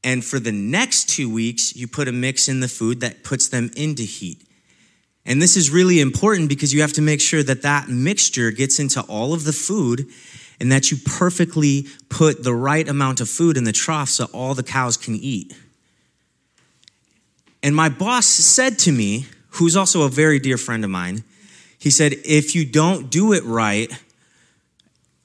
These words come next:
when we actually go to A I the cows, it's gonna be a really long,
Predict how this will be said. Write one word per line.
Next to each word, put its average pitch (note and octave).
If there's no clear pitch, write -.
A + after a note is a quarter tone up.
when B2
we C3+
actually E3+
go D#3
to C#3+
A D3
I D3
the B2+
cows, C#3
it's A2+
gonna C3+
be B2+
a B2
really C#3
long, C#3